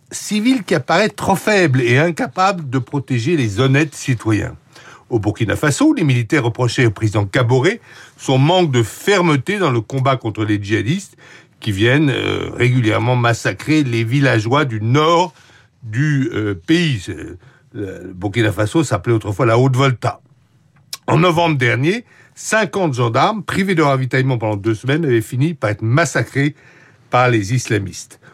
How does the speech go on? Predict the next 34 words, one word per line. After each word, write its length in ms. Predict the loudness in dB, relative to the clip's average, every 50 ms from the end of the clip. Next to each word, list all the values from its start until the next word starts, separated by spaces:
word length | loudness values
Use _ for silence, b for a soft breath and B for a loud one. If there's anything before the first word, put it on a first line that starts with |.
| b b -8
Au 100 | -4 -2
Mali, 420 | 0 2 2 2 2 0 0 -2 -2
on 140 | -2 0
avait 160 | 0 2 2 2
reproché 720 | 2 2 0 0 0 0 0 0 0 0 0 0 0 -2
au 60 | -6 -10
président 580 | -8 -2 0 2 2 2 2 0 0 0 -2
qui 140 | -2 -6 _
vient 140 | -6 -4 -4
de 40 | -2
mourir 460 | 0 0 0 2 2 0 0 -2 -4 B B B B B
son 440 | B -4 -2 0 2 2 4 4 4
incapacité 1040 | 4 2 2 0 0 -2 -2 -2 -2 -2 -4 -2 -4 -6 -8 -6 -6 -6 -6 -6 -6
à 80 | -6 -6
pacifier 560 | -6 -4 -4 -4 -4 -4 -6 -6 -2 0 0
le 140 | 2 2 2
nord. 500 | 2 2 2 2 2 2 0 0 -2 -6 B B B B B B B -10
En 100 | -8 -8
Guinée-Conakry, 880 | -6 -4 -2 -2 -2 -2 -2 -2 -2 -2 -4 -6 -6 -4 -2 -2 -2 -4 B B B B B -12
les 260 | -6 -2 0 0 0 -2 -2
militaires 440 | -2 -2 -2 -2 -2 -2 0 0 0
expliquent 420 | -2 -4 -8 -6 -4 -4 -4 -4
qu'ils 240 | -4 -6 -4 -2 -2
ont 100 | -2 -2
simplement 440 | 0 -2 -2 0 2 2 2 2 2
réalisé 460 | 2 2 2 2 0 -2 -2 0 0
un 120 | 0 0 -2 -4 _ _ _ _ _
contre-coup 840 | -20 -10 -4 0 2 4 6 6 4 4 2 0 -2 -2 0 0 0
d'État 340 | 0 0 0 0 0 0 0
contre 320 | -2 -4 -8 -4 -4 -4
le 60 | -4 -4
président 360 | -4 -4 -4 -2 -2 -2 -2
Alpha 280 | -2 -2 -2 -4 -4
Condé, 440 | -4 -6 -6 -6 -2 0 0 0 0